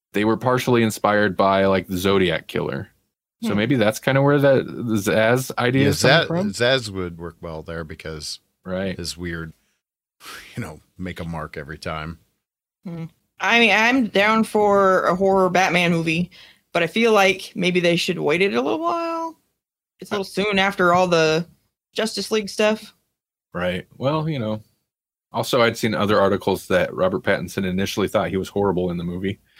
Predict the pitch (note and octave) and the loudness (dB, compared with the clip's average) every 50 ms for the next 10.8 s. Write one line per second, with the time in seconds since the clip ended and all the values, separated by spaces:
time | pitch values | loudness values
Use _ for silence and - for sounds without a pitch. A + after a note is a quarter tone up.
0 | - - - - - C#5 C#5 A#4 - F#4+ - - F#3 F#3+ F#3 G#3+ A#3+ - - A3+ | -20 -20 -16 -12 -8 -6 -6 -6 -6 -4 -2 2 4 4 6 6 6 6 4 4
1 | A3+ A#3 - G3+ F#3 - - A#2 B2 A#2+ B2+ B2 - - D3 C#3 D3 C#3 C3+ C3+ | 2 4 2 0 0 2 2 2 2 4 2 2 2 2 2 2 4 4 4 4
2 | C#3 C3+ C#3 C#3+ C#3+ - - _ _ - C3 B2 C3 C3 C3 B2 D3 C3+ B2 - | 4 6 4 4 2 0 -2 _ _ -8 -2 0 2 2 2 2 2 2 2 2
3 | C#3 C#3 C3 - B2+ A#2 A#2+ B2 - B2+ A#2 A2+ G2+ G#2 G#2+ A2 B2+ C#3+ D3 C3+ | 2 2 4 2 2 2 2 2 0 2 2 4 4 4 4 4 2 2 2 2
4 | D3+ C#3+ C#3+ D3+ D3+ D3 - - - D#3 D3 - D#3+ D#3+ D#3+ E3 E3 D#3+ - E3 | 2 2 4 2 2 0 -2 0 0 0 2 2 2 4 4 2 2 2 2 2
5 | E3+ F3+ C#3+ B2 G#2+ E2 - - - - _ _ - A2 A2 A2 G2 G2+ G#2+ G2+ | 2 4 4 2 2 2 0 -6 -14 -20 _ _ -2 0 2 2 4 2 2 2
6 | F2 - A2 G#2+ F#2+ F2+ F2 - _ _ _ _ _ _ _ - E3 E3+ D#3+ D3+ | 2 2 0 0 0 -2 -6 -10 _ _ _ _ _ _ _ -8 -6 -6 -6 -6
7 | E3+ F3 - _ _ _ _ _ _ _ _ - - - - - G2+ A#2 - A2 | -8 -10 -12 _ _ _ _ _ _ _ _ -16 -16 -12 -10 -8 -8 -6 -4 -4
8 | G2 G2 A2 A2+ - _ _ _ _ _ _ - - - - - - - - - | -4 -4 -6 -8 -10 _ _ _ _ _ _ -20 -20 -20 -20 -20 -18 -8 -2 0
9 | F#3 D3 - - - - - - G3+ G3 E3+ - - E3 - - E3+ E3+ D3 C3+ | 0 0 -2 -6 -14 -12 -4 2 2 2 2 2 0 -2 0 2 2 2 2 2
10 | - - C#3+ C#3 C3 C3 A2+ - - - A2+ B2 A2 - - | 0 2 4 4 4 4 2 -2 -2 2 2 2 2 0 -6